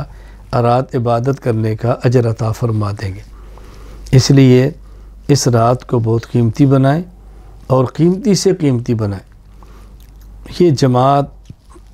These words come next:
एहतमाम, ये मर्दों के लिए, ख़वातीन के लिए तो मस्जिद की तरावी भी नहीं, मस्जिद की जमात भी नहीं, मस्जिद में आकर फ़र्ज़ नमाज की जमात भी नहीं। ख़वातीन का तो घर का मामला है,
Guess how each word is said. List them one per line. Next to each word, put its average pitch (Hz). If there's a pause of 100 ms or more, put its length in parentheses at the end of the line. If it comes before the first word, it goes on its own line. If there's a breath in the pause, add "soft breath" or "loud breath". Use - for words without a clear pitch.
(760)
एहतमाम, 131 (200)
ये 147
मर्दों 127
के 139
लिए, 117 (880)
ख़वातीन 147
के 170
लिए 175
तो 160
मस्जिद 143
की 143
तरावी 123
भी 139
नहीं, 131 (920 soft breath)
मस्जिद 139
की 139
जमात 120
भी 135
नहीं, 135 (760 soft breath)
मस्जिद 151
में 139
आकर 139
फ़र्ज़ 127
नमाज 143
की 147
जमात 135
भी 135
नहीं। 135
ख़वातीन 131
का 180
तो 170
घर 143
का 190
मामला 123
है, 104